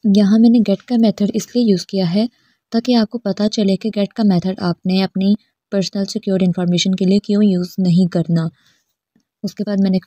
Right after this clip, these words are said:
फील्ड सेट बना लिया है, उसमें लेजेंड और मैंने फर्स्ट नेम और लास्ट नेम दो इनपुट्स दे ली हैं जिनकी टाइप टेक्स्ट है। एक मैंने इनपुट दे ली है जिसकी टाइप सबमिट है, यानी कि सबमिट बटन।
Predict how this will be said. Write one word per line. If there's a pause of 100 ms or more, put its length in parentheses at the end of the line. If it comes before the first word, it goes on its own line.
फील्ड
सेट
बना
लिया
है,
उसमें
लेजेंड (460)
और
मैंने
फर्स्ट
नेम
और
लास्ट
नेम
दो
इनपुट्स
दे
ली
हैं
जिनकी
टाइप
टेक्स्ट
है। (440)
एक
मैंने
इनपुट
दे
ली
है
जिसकी
टाइप
सबमिट
है,
यानी
कि
सबमिट (100)
बटन।